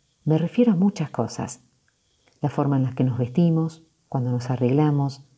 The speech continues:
la higiene personal, el estado de ánimo, la buena voluntad,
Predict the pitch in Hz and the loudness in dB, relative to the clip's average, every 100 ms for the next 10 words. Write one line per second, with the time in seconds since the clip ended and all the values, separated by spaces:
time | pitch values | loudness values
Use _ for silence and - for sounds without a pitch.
0 | _ - 131 143 131 123 123 - 127 139 | _ -4 -2 0 0 0 -6 -4 0 2
1 | 131 120 - - - _ - 143 - 190 | 0 -2 -6 -18 -20 _ -4 -2 0 2
2 | 190 165 147 175 147 123 120 - - _ | 2 4 4 4 2 0 -2 -6 -16 _
3 | _ _ 127 127 120 143 143 123 123 120 | _ _ -2 0 2 2 2 0 0 -2
4 | 120 110 123 | -2 -6 -6